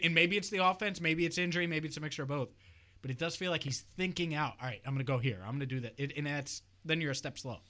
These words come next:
Speaker 2: right, so then what do they do with him? How much longer do you ride this out and hope that the rust gets shaken off,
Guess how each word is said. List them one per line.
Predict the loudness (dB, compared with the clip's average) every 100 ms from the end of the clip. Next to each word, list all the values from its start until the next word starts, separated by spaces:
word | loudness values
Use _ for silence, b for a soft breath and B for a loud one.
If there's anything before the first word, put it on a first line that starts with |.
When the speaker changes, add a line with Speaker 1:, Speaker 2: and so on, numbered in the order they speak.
| -2
Speaker 2:
right, | 6
so | 8 8
then | 6 4
what | 2
do | 4
they | 4
do | 4 2
with | 2 0
him? | -4 -10 -20 -20
How | 2 6
much | 8 8
longer | 6 4
do | 2
you | 4
ride | 8 8 6
this | 6 8
out | 8 4
and | 0
hope | -2 -2
that | -2
the | 2
rust | 4 4 4
gets | 2
shaken | 4 4 2 2
off, | 2 2